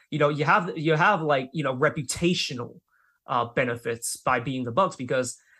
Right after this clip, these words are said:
you know, uh, Brook Lopez is a elite level rim protector. Giannis is an elite level rim protector. So they're gonna get the benefit of the doubt on some contact too.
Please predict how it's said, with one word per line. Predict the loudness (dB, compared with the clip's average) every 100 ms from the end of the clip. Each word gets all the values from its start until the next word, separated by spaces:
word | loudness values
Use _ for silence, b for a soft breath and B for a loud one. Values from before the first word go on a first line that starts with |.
| b _
you | -6
know, | -2 0 -2 -4
uh, | 0 0
Brook | 2 0 0
Lopez | 0 0 2 2 2 -2
is | -8 -6 0
a | 0 -2 -8 _ _ -18 -4
elite | -2 -2 -2 -4 -2
level | -2 0 2
rim | 2 0
protector. | -2 -4 -6 -12 -16 -10
Giannis | -2 2 2 2
is | 2
an | 2
elite | 0 -2 -2 0
level | 0 0 0
rim | -2
protector. | -2 -4 -6 -8
So | -6 0
they're | 2
gonna | 4 4 4
get | 2
the | 0
benefit | -2 -2 -2 -4
of |
the | -2
doubt | 0 2
on | 0 -2
some | -4 -4
contact | -4 0 0 -2 -6 -6 -10
too. | -16 -16